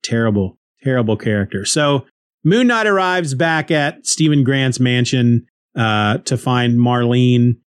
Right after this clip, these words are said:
waiting for him in the master bedroom. She's there because they got a date tonight. They're going to the mayor's fundraising campaign dinner thing.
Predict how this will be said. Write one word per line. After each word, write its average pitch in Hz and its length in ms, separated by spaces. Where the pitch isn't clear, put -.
waiting 139 320
for 135 240
him 127 80
in 120 80
the 120 60
master 120 400
bedroom. 113 640
She's 202 320
there 208 240
because 185 320
they 175 120
got 175 180
a 160 40
date 175 380
tonight. 123 460
They're 123 100
going 139 380
to - 100
the 131 100
mayor's 135 480
fundraising 123 800
campaign 117 760
dinner 110 320
thing. 101 560